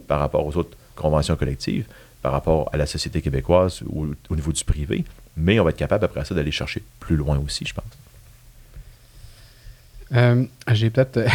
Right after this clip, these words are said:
Speaker 2: <laughs> on a cogné à la porte, alors, euh, <laughs> je vais peut-être avoir une dernière question pour toi. Euh, comme première expérience au bala-, dans un balado, du moins, comment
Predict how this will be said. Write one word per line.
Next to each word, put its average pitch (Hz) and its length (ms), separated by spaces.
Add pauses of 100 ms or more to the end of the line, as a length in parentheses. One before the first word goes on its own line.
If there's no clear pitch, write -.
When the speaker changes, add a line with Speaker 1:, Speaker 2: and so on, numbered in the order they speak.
(160)
Speaker 2:
<laughs> - 240
on 123 220
a 123 40
cogné 131 240
à - 20
la 113 120
porte, - 260
alors, 208 200
euh, 196 280
<laughs> - 500
je - 120
vais 113 60
peut-être 139 120
avoir 135 180
une 120 120 (200)
dernière 123 540
question 120 440
pour - 180
toi. 123 260 (380)
Euh, 113 380 (220)
comme 123 220
première 135 360
expérience 120 680
au 110 60
bala-, 104 360
dans 110 540
un 110 100
balado, 104 460
du 131 140
moins, 117 260
comment 113 440